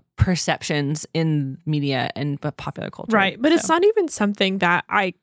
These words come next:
Speaker 2: consciously think. Like, if someone was like,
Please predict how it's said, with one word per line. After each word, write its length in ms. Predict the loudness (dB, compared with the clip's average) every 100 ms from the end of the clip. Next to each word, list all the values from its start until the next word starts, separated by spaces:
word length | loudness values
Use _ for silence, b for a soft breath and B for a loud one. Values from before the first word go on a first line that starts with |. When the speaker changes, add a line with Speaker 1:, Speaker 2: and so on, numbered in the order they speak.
| _
Speaker 2:
consciously 600 | 2 2 4 0 0 -2
think. 640 | 0 -2 2 2 0 -6 0
Like, 180 | 2 2
if 60 |
someone 340 | 2 4 4 4
was 160 | 4
like, 140 | 2